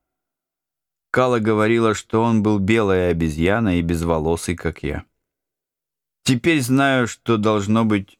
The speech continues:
он был белым человеком». Дарно долго и пристально рассматривал своего спутника. «Тарзан», сказал он наконец, «невозможно, чтобы обезьяна Кала была вашей матерью.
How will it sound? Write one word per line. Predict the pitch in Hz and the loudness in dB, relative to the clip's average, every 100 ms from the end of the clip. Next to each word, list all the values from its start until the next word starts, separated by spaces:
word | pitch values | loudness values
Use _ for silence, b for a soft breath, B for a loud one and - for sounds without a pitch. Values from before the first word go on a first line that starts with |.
| - | -2
он | 101 95 | 0 2
был | 95 95 | 2 0
белым | 82 92 101 92 85 | 0 0 0 0 -2
человеком». | - 78 76 76 - 50 - _ _ _ _ _ _ _ _ _ _ | -2 -2 0 -2 -4 -10 -12 _ _ _ _ _ _ _ _ _ _
Дарно | 101 101 98 98 98 | -2 0 2 0 0
долго | 90 95 101 98 | 0 0 0 -2
и | 98 113 | -2 -4
пристально | 95 95 95 - 95 95 | -4 -4 -4 -4 -2 0
рассматривал | 92 85 - 87 87 - 87 85 | 0 -4 -4 -4 -4 -4 -4 -4
своего | - 78 71 | -4 -4 -4
спутника. | 71 - 76 - - - - _ _ _ _ _ _ _ - | -8 -8 -8 -8 -16 -18 -20 _ _ _ _ _ _ _ -4
«Тарзан», | 110 95 101 92 78 - _ _ _ _ _ _ _ _ | -2 0 0 0 -4 -12 _ _ _ _ _ _ _ _
сказал | - - 85 85 80 | -10 -4 -2 -2 -2
он | 78 | -4
наконец, | 80 80 73 71 - - _ _ _ _ _ _ _ _ _ | -4 -4 -4 -6 -10 -20 _ _ _ _ _ _ _ _ _
«невозможно, | 87 92 92 101 107 123 123 95 95 | -2 0 0 0 0 0 0 0 -2
чтобы | 87 - 90 92 | -2 -2 0 0
обезьяна | 92 95 87 90 87 82 78 | 0 -2 -2 0 0 0 -4
Кала | - 117 120 98 | -4 -4 -2 -2
была | 80 85 87 | -2 -2 -2
вашей | 98 95 - 95 | -2 -4 -4 -4
матерью. | 90 78 - 57 50 | -2 -6 -8 -8 -10